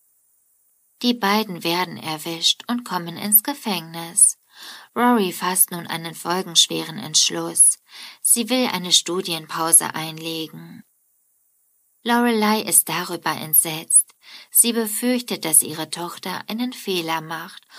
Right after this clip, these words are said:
und ihre Zukunft gefährdet. Es kommt zu einem Streit, infolgedessen Rory zu ihren Großeltern zieht. Lorelei ist sehr enttäuscht und verletzt,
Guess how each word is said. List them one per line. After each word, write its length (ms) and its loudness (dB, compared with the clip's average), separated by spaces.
und 220 2
ihre 240 -2
Zukunft 640 -2
gefährdet. 920 -6
Es 220 4
kommt 300 0
zu 140 2
einem 260 -4
Streit, 680 -2
infolgedessen 920 2
Rory 420 -2
zu 200 4
ihren 280 -6
Großeltern 760 -2
zieht. 600 0
Lorelei 580 4
ist 320 2
sehr 220 2
enttäuscht 640 -2
und 120 -10
verletzt, 800 -4